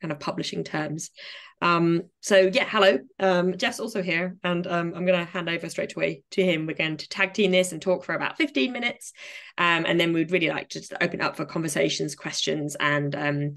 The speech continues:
to hear what you have to say or think or engage with around the things we raise. So, um, without further ado, I'll hand it over to Jeff.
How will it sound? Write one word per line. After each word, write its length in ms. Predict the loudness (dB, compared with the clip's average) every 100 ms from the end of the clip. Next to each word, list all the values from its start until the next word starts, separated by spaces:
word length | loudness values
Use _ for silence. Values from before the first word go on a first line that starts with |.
| -12 -20 _ _
to 140 | -6 -2
hear 200 | 0 0
what 140 | 0
you 200 | 0 0
have 140 | 0
to 200 | -4 -6 -6 _
say 340 | -2 0 2 2
or 160 | 0
think 380 | -2 -4 -6 -8
or 100 | -6
engage 360 | -2 0 0 -2
with 100 | -2
around 220 | -2 -2
the 60 | -6
things 200 | -8 -4
we 60 |
raise. 360 | -4 -4 -6 -14 _
So, 380 | -12 -8 -6 -8 -8
um, 300 | -6 -6 -10 _ _
without 220 | -10 -6
further 220 | -6 -6
ado, 280 | -6 -6 -6 -8
I'll 80 | -14
hand 240 | -10 -10
it 80 | -8
over 80 | -10
to 120 | -8
Jeff. 220 | -10